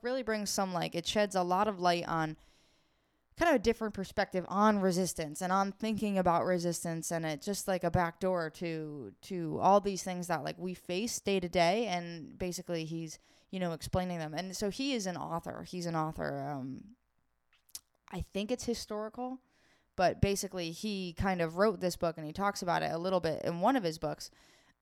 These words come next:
Is, you know, he wrote this book basically for himself, right? Like, I face resistance every day, like,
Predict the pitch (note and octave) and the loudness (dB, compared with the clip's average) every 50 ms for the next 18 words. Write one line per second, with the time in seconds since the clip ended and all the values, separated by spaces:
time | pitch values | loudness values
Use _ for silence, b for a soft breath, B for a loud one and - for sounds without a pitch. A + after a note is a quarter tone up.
0 | _ _ F3+ F3+ F3 E3+ E3+ D#3+ D3+ - - - F#3+ F#3 F3 E3+ F3 A#3 A#3 F#3+ | _ _ 0 2 2 2 2 0 -4 -6 -8 -6 -6 -6 -4 -2 0 0 2 4
1 | F#3+ G3+ G#3+ F#3+ G3 F#3 - - F3 D#3+ - E3+ E3 D#3 - D#3+ - D3+ D3 D3 | 6 6 4 4 0 -4 -2 0 -2 0 2 2 0 0 -2 -4 -6 -6 -6 -6
2 | - - C#3+ A#2+ F2 D2+ - - - - - - - - - C#3 F#2+ G#2 C#3 D3 | -4 -4 -4 -4 -2 -2 -2 -2 -2 -4 -6 -8 -6 -6 -6 -6 -4 -6 -6 -4
3 | - E3+ F#3 F3+ - F#3+ F3+ E3+ - - F3 E3 D#3+ F3 D#3+ - - D#3+ D#3 D3+ | -4 -4 -4 -2 -2 -2 -2 -2 -4 -4 -6 -2 0 -2 -2 -2 -4 -8 -8 -6
4 | - D#3 D3+ D#3+ D#3 D#3 D#3 D3+ D3 D3 D3 C#3 D3 - | -6 -8 -6 -8 -8 -8 -8 -8 -8 -8 -10 -10 -12 -14